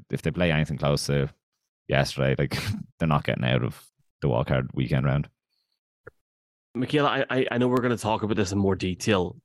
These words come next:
Speaker 2: in our review, but we, we just wanted to obviously jump on and talk about it quickly. It's, it's a g-, big result for the Jaguars.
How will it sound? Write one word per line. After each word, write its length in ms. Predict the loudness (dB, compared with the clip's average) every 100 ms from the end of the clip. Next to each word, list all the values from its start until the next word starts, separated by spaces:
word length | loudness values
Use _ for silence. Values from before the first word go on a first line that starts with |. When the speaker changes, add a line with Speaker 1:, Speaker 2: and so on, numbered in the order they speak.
| _ -4
Speaker 2:
in 120 | 0
our 160 | 2 2
review, 520 | 4 2 2 0 2
but 140 | 2
we, 240 | 2 2 2
we 80 | 2
just 120 | 0
wanted 180 | 0 2
to 60 | 2
obviously 280 | 0 0 0
jump 180 | 0
on 120 | 2 0
and 80 |
talk 180 | 2 2
about 140 | 2 0
it 60 |
quickly. 360 | -2 0 2 2
It's, 220 | 0 0
it's 180 | 0 2
a 40 |
g-, 220 | 0 -2 -6 0
big 160 | 2
result 260 | 2 2 0
for 80 | -2
the 60 |
Jaguars. 500 | 0 0 2 2 0